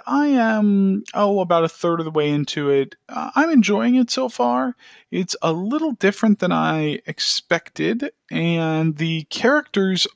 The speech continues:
are younger than they seem, which, you know,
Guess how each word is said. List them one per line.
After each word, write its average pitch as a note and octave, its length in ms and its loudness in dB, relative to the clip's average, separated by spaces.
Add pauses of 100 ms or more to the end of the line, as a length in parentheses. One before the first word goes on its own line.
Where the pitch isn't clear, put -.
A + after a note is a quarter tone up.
are D#3 560 4
younger D3+ 880 4
than C#3+ 300 0
they C3 180 2
seem, B2 760 2 (520)
which, - 340 -4 (440)
you D#3 180 -4
know, C3 140 0